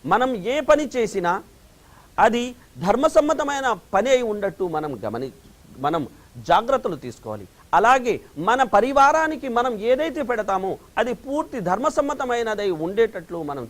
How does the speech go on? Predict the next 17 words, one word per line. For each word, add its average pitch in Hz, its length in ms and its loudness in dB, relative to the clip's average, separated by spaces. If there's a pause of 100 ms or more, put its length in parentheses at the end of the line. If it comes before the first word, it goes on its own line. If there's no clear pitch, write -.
చూసుకోవాలి. 87 460 -10 (300)
ప్రవక్త 156 300 2
సల్లల్లాహు 143 580 0
అలైహి 180 200 -4
వసల్లం 175 360 -2 (420)
బాగా 269 440 4
శ్రమించే 262 580 -2
ఓ 208 240 2
యొక్క 165 400 2 (160)
వ్యక్తి 214 640 -2 (420)
నుండి 202 340 0
ఆయన 165 340 0
వెళ్ళడం 170 480 -2
అనేది 127 260 -8
జరిగింది. 90 380 -12 (640)
ఆ 185 120 8
వ్యక్తిని 185 400 -2